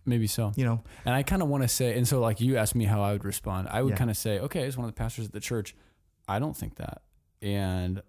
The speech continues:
Speaker 1: I've had conversations with a lot of other guys who also recognize, "Yeah, we have weaknesses. There's huge weaknesses."
Speaker 2: Yeah.
Speaker 1: And so, you know, maybe to kind of try to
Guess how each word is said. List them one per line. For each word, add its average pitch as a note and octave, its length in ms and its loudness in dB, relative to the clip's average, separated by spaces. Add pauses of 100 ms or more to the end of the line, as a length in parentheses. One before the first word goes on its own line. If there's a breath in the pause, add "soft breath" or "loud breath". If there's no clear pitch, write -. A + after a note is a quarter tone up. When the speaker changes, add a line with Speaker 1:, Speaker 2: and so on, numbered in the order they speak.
(100)
Speaker 1:
I've G#2+ 280 0
had G#2 180 -2
conversations G2+ 920 -6 (320)
with G#2 400 -4 (500)
a A2 80 0
lot F#2+ 240 0
of F#2+ 80 -4
other A#2+ 180 -2
guys F#2 320 -8
who A2+ 140 2
also A#2+ 280 0
recognize, F#2+ 800 -6
"Yeah, F#3+ 120 -2
we F3 140 -2
have F#2+ 160 -2
weaknesses. G#2+ 560 -6
There's E3 240 -2
huge C4 340 0
weaknesses." - 560 -4
Speaker 2:
Yeah. - 320 -6
Speaker 1:
And C3+ 80 4
so, C3 380 2 (380 loud breath)
you C3 120 2
know, A2 80 4
maybe C#3+ 260 4
to C3 140 0
kind B2 180 0
of G#2 140 -2
try A2 200 0
to G2+ 100 0